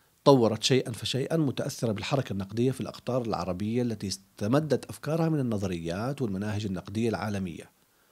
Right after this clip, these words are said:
وتوزعت الحركة النقدية في الأردن إلى ثلاث مراحل. المرحلة الأولى مرحلة النشأة والتأسيس.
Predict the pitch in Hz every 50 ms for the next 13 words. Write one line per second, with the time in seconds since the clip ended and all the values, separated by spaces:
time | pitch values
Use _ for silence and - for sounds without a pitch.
0 | _ _ _ _ _ _ _ _ _ _ - 120 123 - 170 208 214 165 135 139
1 | 107 98 107 - - - - 110 101 - - 170 160 156 - 131 120 110 - 127
2 | 135 123 104 - 143 - 143 135 - 110 113 127 143 143 - - _ _ _ _
3 | _ _ - - 127 117 - 156 160 156 139 127 101 87 78 - - - - -
4 | - _ _ _ _ _ _ _ _ _ _ _ - 113 110 139 175 185 - 190
5 | 190 175 143 - 160 151 143 131 117 120 131 143 165 156 - - 143 117 - -
6 | 120 123 127 - - - 143 135 139 139 - - - - - - - - 87 -
7 | - - - - - -